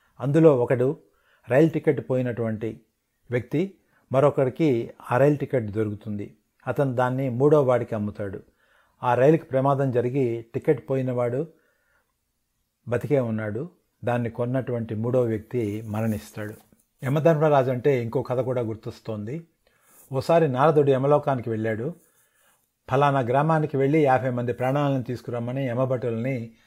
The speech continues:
యమధర్మరాజు పురమాయించటం విని నారదుడు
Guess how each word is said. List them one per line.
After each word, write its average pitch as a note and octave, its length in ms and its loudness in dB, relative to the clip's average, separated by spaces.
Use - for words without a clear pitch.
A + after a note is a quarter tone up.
యమధర్మరాజు C3+ 640 0
పురమాయించటం B2+ 800 -2
విని A#2+ 460 -2
నారదుడు B2+ 640 0